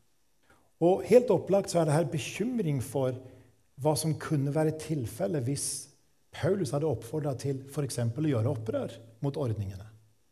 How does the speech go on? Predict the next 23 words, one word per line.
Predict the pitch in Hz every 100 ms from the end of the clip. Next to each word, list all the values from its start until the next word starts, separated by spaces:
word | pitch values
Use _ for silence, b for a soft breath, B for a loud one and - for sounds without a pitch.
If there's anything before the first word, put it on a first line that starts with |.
| _ _ _
Det | -
er | 139
klart, | 151 139
med | 156
så | - - 202 240
mange | 196 165
slaver, | 160 175 135 120 180
tenk | 185 185 190
dere | 160
tredve, | - 175 131 165
førti | - 160 160 160
prosent, | 160 120 170 165 - B B B B B B
eh, | 139 139 131 143
i, | 151
i | 165 156 147
Italia | 131 156 226 196
for | 165
eksempel. | - 120 107 104 - B B B _ _ _ -
Her, | - 160 165 - -
og | 151
de | 165
fleste | - - 147 - - - 196
som, | - 160 151